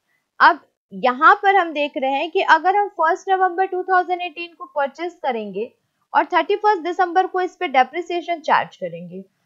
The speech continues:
तो total हम देख रहे हैं कि केवल two month ही तो ये मशीन हमारे पास रही, पूरा नवंबर और पूरा दिसंबर।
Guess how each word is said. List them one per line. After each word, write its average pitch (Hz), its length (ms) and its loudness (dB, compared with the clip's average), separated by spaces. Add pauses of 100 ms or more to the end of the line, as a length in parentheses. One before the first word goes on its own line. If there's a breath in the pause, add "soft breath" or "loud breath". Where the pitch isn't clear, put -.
(180)
तो 349 60 -4
total 330 500 4
हम 392 140 2
देख 370 240 -2
रहे 320 180 -2
हैं 330 200 -4
कि 392 120 -4
केवल 403 300 0
two 392 280 2
month 415 260 0
ही 403 80 -2
तो 392 120 -6
ये 370 160 -2
मशीन 349 320 -8
हमारे 269 320 0
पास 254 340 0
रही, 240 260 -4
पूरा 311 380 -2
नवंबर 285 480 -2
और 240 200 0
पूरा 220 260 -6
दिसंबर। 202 520 -10